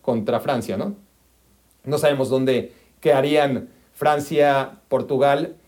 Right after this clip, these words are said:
y Argentina, ¿no? En este debate individual. Lo que sí podemos adelantar es que pase lo que pase, habría que dividir la historia del fútbol y, y separar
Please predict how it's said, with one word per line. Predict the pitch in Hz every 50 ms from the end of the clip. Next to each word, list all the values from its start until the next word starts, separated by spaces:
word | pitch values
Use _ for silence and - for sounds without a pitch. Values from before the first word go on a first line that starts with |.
| _ _ -
y | - 147 139
Argentina, | 135 135 - 143 139 - 233 226 185 127
¿no? | 120 147 175
En | 156 139 139
este | 135 - - - 143 139 135
debate | 127 120 123 143 143 139 - - 143
individual. | 131 127 123 123 127 131 139 160 202 214 202 - - - _ _ _ _ -
Lo | 156 156 160 156 -
que | 170 -
sí | - 190 196
podemos | 196 208 202 196 196 202 196 196 - - - _ -
adelantar | 160 170 175 165 165 165 165 165 - 180 196 202
es | 196 196
que | - 202 196
pase | - - _ - 165 170 170 - 202
lo | 185 180
que | - -
pase, | - - 165 147 - - 175 202 202 - - _ _ _ _ _ _ _ _ -
habría | 147 147 147 160 - - -
que | - 196 175
dividir | 151 143 139 131 131 180 240 240
la | 220 180
historia | - - - 170 156 156
del | 147 135
fútbol | 131 - 160 - 131 139 147 165 180
y, | 175 - 165
y | 135
separar | 101 - 147 - - 135 131 135 139 151 160 190 180 - -